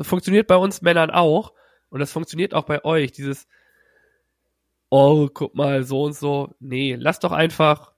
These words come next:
supportet euch, lasst uns alle gegenseitig, äh, geschlechtsübergreifend, egal ob der, die, das, wer, wo, was, wie, er, sie, es, sonst wer. Wir sind alle eins und, äh, binär, non-binär, was es alles nicht gibt. Also ich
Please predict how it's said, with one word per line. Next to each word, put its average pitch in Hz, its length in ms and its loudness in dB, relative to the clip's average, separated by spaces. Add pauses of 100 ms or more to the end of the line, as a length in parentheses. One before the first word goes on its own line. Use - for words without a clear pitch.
(120)
supportet 214 580 0
euch, 170 480 2
lasst 165 300 -4
uns 196 100 -10
alle 180 180 0
gegenseitig, 156 680 -4
äh, 131 240 -6
geschlechtsübergreifend, 127 1120 -2
egal 170 300 0
ob 156 120 -4
der, 170 240 4
die, 165 280 -6
das, 165 360 -2
wer, 160 360 0
wo, 160 380 -2
was, - 420 -2
wie, 160 300 -6
er, 156 200 2
sie, 151 200 -4
es, 156 300 0 (500)
sonst 165 360 0
wer. 143 240 2 (240)
Wir 135 100 -2
sind 165 180 -8
alle 180 240 4
eins 165 440 0
und, 135 280 -8
äh, 135 260 -2 (460)
binär, 160 580 2
non-binär, 151 880 0
was 160 160 0
es 202 120 -6
alles 147 340 -2
nicht 147 200 -8
gibt. - 360 -6
Also 123 120 -4
ich - 220 -10